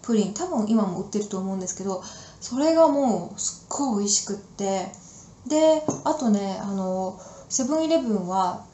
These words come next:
そういうこうなんか食べ物系だけに関わらず、まあ、そこにとどまらず、紅茶のポーション、あの、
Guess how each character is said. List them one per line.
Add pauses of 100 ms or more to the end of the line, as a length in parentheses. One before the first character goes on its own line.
(120)
そ
う
い
う
こ
う
な
ん
か
食
べ
物
系
だ
け
に (420)
関
わ
ら
ず、
ま
あ、
そ
こ
に
と
ど
ま
ら
ず、 (380)
紅
茶
の
ポ
ー
シ
ョ
ン、
あ
の、